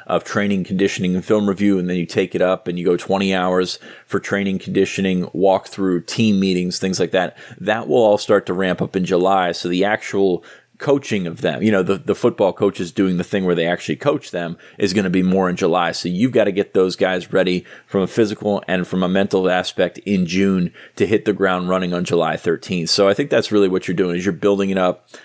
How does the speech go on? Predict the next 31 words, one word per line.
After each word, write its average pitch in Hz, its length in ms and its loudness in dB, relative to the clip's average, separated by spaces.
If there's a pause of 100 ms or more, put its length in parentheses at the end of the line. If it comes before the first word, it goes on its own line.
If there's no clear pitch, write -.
(140)
You've 90 160 -4
got 101 180 2
those 104 180 4
lines 98 260 0
of 92 120 -10
communication 98 720 0
open. 101 500 2 (240)
Um, 87 260 -2
you're 95 120 2
obviously 98 320 0
not 90 280 -2
meeting 95 300 2
with 92 160 0
players 101 460 4
right 101 220 0
now, 110 280 0
but 98 300 0
you 90 100 -6
still 95 220 0
keep - 240 -4
that 92 160 2
open. 92 260 2
And, 95 200 -2
and, 107 200 0
and 107 260 0
really, 135 240 4
I 95 40 0
think 127 200 -2
that's 120 200 0
something 98 400 0
that, 85 180 0